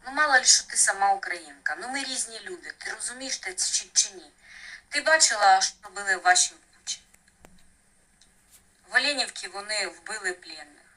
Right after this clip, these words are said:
Просто кинули туди ракету, сказали, що то українці. Ідіть там в свою рашку, там і гуляйте.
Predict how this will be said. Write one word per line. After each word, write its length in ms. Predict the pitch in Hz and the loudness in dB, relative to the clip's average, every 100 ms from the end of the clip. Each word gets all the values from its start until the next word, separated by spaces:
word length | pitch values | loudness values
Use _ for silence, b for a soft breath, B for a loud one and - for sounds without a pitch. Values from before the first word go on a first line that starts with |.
| _ _ _ _ _ _ _ - | _ _ _ _ _ _ _ -8
Просто 300 | 320 - - | -8 -6 -4
кинули 400 | 247 226 196 180 | -4 -2 -4 -6
туди 280 | 185 185 | -6 0
ракету, 400 | 180 175 180 175 | 0 2 2 2
сказали, 460 | - - - 151 - | -8 -4 0 0 0
що 180 | - - | -6 -8
то 100 | - | -20
українці. 640 | - 151 - - - - - _ _ _ _ _ _ _ _ _ _ _ _ _ - | -18 -16 -16 -20 -18 -18 -18 _ _ _ _ _ _ _ _ _ _ _ _ _ -14
Ідіть 480 | - - - - - | -8 -6 -6 -8 -2
там 220 | - 339 - | 2 2 -2
в 40 | - | -12
свою 440 | - 370 359 339 | -12 -10 -12 -2
рашку, 380 | 202 - - - | 2 2 0 -4
там 180 | - - - | -8 -8 -12
і 120 | - - - - _ _ _ _ _ _ _ _ _ - | -20 -20 -20 -20 _ _ _ _ _ _ _ _ _ -18
гуляйте. 420 | 147 143 - | -12 -12 -14